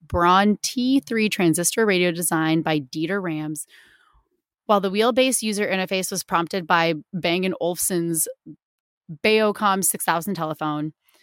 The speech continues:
The power supply was designed by Michael Dewey,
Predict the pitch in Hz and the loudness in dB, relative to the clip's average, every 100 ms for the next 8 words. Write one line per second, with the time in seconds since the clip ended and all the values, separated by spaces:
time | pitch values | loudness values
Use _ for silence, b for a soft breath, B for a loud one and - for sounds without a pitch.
0 | _ _ _ _ - 208 240 285 - 269 | _ _ _ _ -6 4 6 6 2 2
1 | 240 240 226 220 190 185 180 170 170 170 | 2 2 -2 -2 -2 0 0 -2 -4 -6
2 | 196 269 269 262 | -4 -2 0 -2